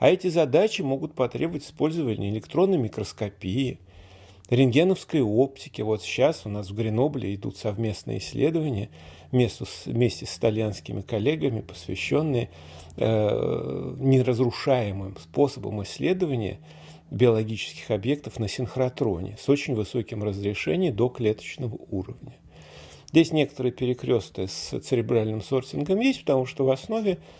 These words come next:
церебрального сортинга будут лежать те же методы. То есть, возвращаясь к задаче, мы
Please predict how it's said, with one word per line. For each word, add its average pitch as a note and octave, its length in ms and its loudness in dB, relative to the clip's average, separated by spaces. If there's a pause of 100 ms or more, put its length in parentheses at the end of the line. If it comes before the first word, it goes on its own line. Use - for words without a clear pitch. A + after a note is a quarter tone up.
(200)
церебрального B2 760 0
сортинга D3 520 -2
будут A2 280 -4
лежать C3 360 -2
те A#2 120 0
же G#2+ 160 0
методы. - 440 -12 (800)
То A#3 160 12
есть, A2+ 300 0
возвращаясь C#3+ 640 2
к - 20 -2
задаче, C3 440 2
мы F3+ 280 4